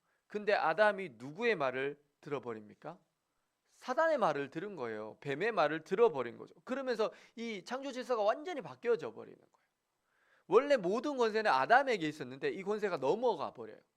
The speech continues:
아담이 하나님의 말씀에 순종치 않고 뱀의 형상으로 찾아온 그 사단의 말을 들으면서부터 그게 바뀌어버리는 거죠.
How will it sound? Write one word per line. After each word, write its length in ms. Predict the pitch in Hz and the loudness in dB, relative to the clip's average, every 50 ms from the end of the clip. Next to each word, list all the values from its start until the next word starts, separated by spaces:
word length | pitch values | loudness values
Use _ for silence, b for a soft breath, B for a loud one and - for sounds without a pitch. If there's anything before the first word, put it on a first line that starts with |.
| _ _ _ _ _ | _ _ _ _ _
아담이 600 | - 123 143 151 214 226 220 190 208 226 196 131 B B B B | -2 -2 2 2 4 2 2 0 -2 -6 -8 -8 B B B B
하나님의 600 | - 240 269 277 285 294 285 269 269 262 247 233 | -2 0 0 2 2 0 0 -2 -4 -4 -2 0
말씀에 460 | 196 165 156 160 156 - 190 185 185 | 0 0 0 0 -4 -8 -8 -8 -8
순종치 580 | 180 - 220 214 208 220 220 214 220 - - 185 | -8 -10 -12 -6 -4 -4 -4 -4 -8 -6 -4 -2
않고 400 | 143 127 123 139 143 175 170 156 | -2 -2 -4 -8 -10 -12 -12 -10
뱀의 300 | - 139 139 151 180 208 | -6 -6 -6 -4 -4 -4
형상으로 640 | 233 240 240 214 226 214 220 208 196 190 196 196 185 | -4 -6 -6 -4 -4 -4 -2 -2 -4 -4 -6 -6 -8
찾아온 500 | - - 220 214 208 214 208 190 185 190 | -8 -8 -8 -2 0 0 0 0 -2 -6
그 120 | 180 190 | -8 -10
사단의 420 | 180 190 190 190 202 202 214 208 190 | -6 -6 -4 -2 -2 -2 -2 -4 -2
말을 420 | 147 135 139 147 151 151 151 _ | -2 -2 0 -2 -4 -6 -8 _
들으면서부터 960 | - 165 165 175 202 214 190 156 123 117 110 - 127 110 - - _ _ - _ _ _ _ _ _ _ _ _ _ _ _ _ _ | -10 -8 -8 -6 -8 -8 -8 -10 -10 -10 -12 -16 -20 -20 -20 -20 _ _ -20 _ _ _ _ _ _ _ _ _ _ _ _ _ _
그게 200 | - 135 131 117 | -20 -16 -16 -16
바뀌어버리는 720 | - - - - - _ - 160 151 - 98 - - - | -14 -16 -18 -20 -12 _ -2 -2 -2 -2 -8 -14 -16 -20
거죠. 320 | _ _ _ _ _ _ | _ _ _ _ _ _